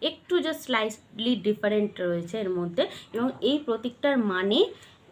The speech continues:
এই বইটার মধ্যে দেয়া রয়েছে। আমি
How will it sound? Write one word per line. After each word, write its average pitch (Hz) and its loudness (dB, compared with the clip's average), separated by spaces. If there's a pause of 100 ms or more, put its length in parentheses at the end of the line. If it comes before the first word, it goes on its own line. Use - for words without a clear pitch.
(260)
এই 240 4
বইটার 196 0
মধ্যে 196 0
দেয়া 185 -2
রয়েছে। - -10 (1900)
আমি 233 2